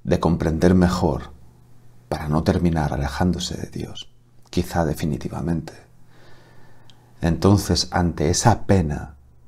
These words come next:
la persona busca ayuda y pregunta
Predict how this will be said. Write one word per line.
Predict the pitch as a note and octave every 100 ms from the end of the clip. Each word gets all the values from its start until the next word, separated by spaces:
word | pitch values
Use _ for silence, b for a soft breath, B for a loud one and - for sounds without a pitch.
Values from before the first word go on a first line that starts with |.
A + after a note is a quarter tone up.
| - - - -
la | E2+
persona | - D#2 F#2 F2+
busca | D#2 F2 - -
ayuda | - - - - - - _ - _ b b b b b b b - -
y | -
pregunta | - - D2 E2+ E2 - - -